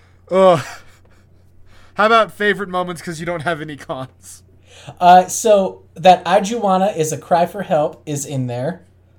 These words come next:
Speaker 1: Okay.
Speaker 2: And I absolutely love the end of that dinner where Bill looks at her with his dopey ass smile and says, "Marry me." And then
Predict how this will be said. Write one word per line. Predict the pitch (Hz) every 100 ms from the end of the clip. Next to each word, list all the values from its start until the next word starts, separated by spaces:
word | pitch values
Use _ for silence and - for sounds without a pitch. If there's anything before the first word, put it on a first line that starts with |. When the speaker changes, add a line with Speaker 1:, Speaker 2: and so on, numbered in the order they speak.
| _ _ _ _ - -
Speaker 1:
Okay. | 147 151 156 - _ _
Speaker 2:
And | 185 196 185 185 - 170
I | 190 226 240 -
absolutely | 175 208 196 220 190 190 214 180 170
love | 151 185 160
the | 147 - -
end | 151 185 214
of | 226 202
that | 220 226 196
dinner | 220 233 262 269 _ -
where | 175 180
Bill | 135 175 208 233 170
looks | 190 190
at | 220
her | 196 233
with | 185 156
his | 143 139
dopey | - 156 180 220 208
ass | 202 196
smile | 180 160 196
and | 190
says, | 185 160 156 -
"Marry | 180 220 226 214 202 180
me." | 165 160 156 151 - - -
And | - 202 208
then | 202